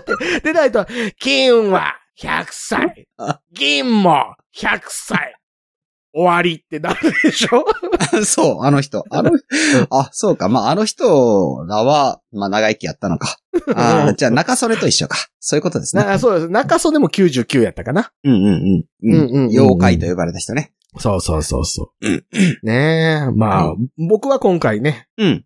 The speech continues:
Speaker 2: うん。
Speaker 1: あの、言うじゃないですか、あの、
Speaker 2: うん。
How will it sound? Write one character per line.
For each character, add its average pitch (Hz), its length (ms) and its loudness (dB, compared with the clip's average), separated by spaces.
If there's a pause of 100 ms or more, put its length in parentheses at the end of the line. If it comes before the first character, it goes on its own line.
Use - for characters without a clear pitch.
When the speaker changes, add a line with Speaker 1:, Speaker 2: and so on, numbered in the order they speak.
(100)
Speaker 2:
う 160 100 -2
ん。 135 60 0
Speaker 1:
あ 139 80 2
の、 131 500 4
言 214 120 2
う - 20 2
じ 302 80 2
ゃ - 20 4
な 208 80 4
い 131 40 0
で 113 40 -4
す - 80 -10
か、 113 140 -2
あ - 20 2
の、 110 400 0 (140)
Speaker 2:
う 175 40 -4
ん。 113 200 0